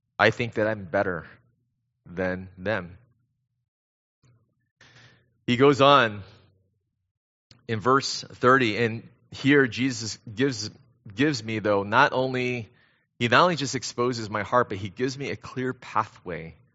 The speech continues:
of what it means to love my neighbor. Verse thirty, he says, "In reply, Jesus said, 'A man was going down from Jerusalem to Jericho,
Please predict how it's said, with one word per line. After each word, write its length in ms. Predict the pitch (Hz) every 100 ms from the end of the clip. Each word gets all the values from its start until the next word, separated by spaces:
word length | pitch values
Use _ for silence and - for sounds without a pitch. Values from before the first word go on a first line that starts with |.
| _ _ _ _ -
of 140 | 90
what 160 | 107 143
it 60 |
means 320 | 143 113 107 -
to 100 | 101
love 320 | 101 101 92
my 460 | 95 95 92 92 90 _
neighbor. 420 | 92 92 80 - - _ _ _ _ _ _ _ _ _ _
Verse 220 | 120 143 -
thirty, 260 | 139 127
he 80 | 113
says, 220 | 123 117
"In 80 | 113
reply, 320 | 113 156 165
Jesus 220 | 120 131
said, 320 | - 131 117 -
'A 60 | 110
man 260 | 120 170
was 180 | 196 139
going 240 | 143 135
down 220 | 113 117 113
from 180 | 117
Jerusalem 380 | 98 107 113 113
to 100 | 113
Jericho, 680 | 101 107 120 - 87 85 170